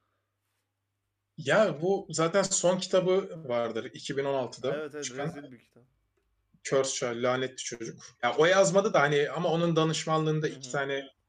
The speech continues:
Speaker 1: e, tiyatrocu keşke yazmasaydı.
Speaker 2: <laughs>
Speaker 1: E, <laughs> e, Harry Potter evreniyle de pek alakası olan bir şey değil. Yani,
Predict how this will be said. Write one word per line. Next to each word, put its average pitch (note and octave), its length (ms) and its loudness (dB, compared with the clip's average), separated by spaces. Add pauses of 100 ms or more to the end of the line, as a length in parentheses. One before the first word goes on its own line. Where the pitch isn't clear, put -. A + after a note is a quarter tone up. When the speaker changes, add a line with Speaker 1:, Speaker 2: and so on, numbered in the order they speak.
(140)
Speaker 1:
e, B2 180 -6
tiyatrocu C#3 760 0
keşke C#3+ 340 2
yazmasaydı. B2 720 0 (260)
Speaker 2:
<laughs> - 380 -20 (460)
Speaker 1:
E, A2+ 40 -6
<laughs> - 1400 -4
e, A2+ 40 2 (840)
Harry D3+ 180 0
Potter E3+ 200 4
evreniyle E3+ 480 4
de D3+ 100 2
pek C#3 220 0
alakası B2+ 600 2 (260)
olan B2+ 380 2
bir A#2+ 40 -8
şey A#2 260 -2
değil. A2+ 200 -2
Yani, B2+ 400 2